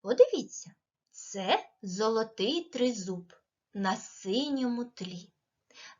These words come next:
Тризуб має давню історію.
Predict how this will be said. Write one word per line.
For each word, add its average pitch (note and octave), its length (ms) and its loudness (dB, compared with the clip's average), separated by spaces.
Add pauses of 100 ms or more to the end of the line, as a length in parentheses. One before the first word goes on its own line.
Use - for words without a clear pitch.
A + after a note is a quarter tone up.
Тризуб C4 760 2
має D#4 440 4
давню E4 600 4
історію. G#3+ 760 -4